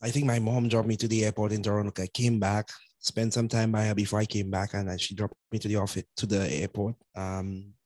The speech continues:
and when we were flying in, compared to Toronto, when you fly into Toronto, you see all these buildings and all these concrete, all, all this concrete around and, and cars moving. And we're flying in, and I'm like,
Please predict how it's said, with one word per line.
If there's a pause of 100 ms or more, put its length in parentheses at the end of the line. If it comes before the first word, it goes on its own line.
(280)
and
when
we
were
flying
in, (400)
compared
to
Toronto,
when
you
fly
into
Toronto,
you
see (340)
all
these
buildings
and
all
these
concrete, (340)
all,
all
this
concrete
around
and, (100)
and
cars
moving. (1300)
And
we're
flying
in,
and
I'm
like,